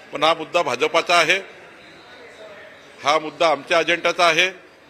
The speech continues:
या मुद्द्यावर आम्ही काम करतो आहे. हा मुद्दा भाजपच्या अजेंड्यातून बाहेर गेला नाही आहे आणि आम्ही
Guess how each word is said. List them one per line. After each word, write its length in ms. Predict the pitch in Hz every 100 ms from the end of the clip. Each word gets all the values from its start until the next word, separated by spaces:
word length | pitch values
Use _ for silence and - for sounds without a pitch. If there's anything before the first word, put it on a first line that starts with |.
| - - - - - - -
या 120 | 143
मुद्द्यावर 380 | 156 151 143 170
आम्ही 160 | 170 175
काम 240 | 165 160
करतो 320 | 165 160 185
आहे. 260 | 170 160 180 190 - - - - - - - - 123
हा 140 | 160
मुद्दा 360 | 156 143 165 175
भाजपच्या 520 | 127 127 160 - 170
अजेंड्यातून 520 | 151 156 156 160 170
बाहेर 240 | 147 156
गेला 240 | 160 156 160
नाही 260 | 156 165
आहे 180 | 170 175 - - - _ - - - - -
आणि 200 | 135 165
आम्ही 400 | 160 160 190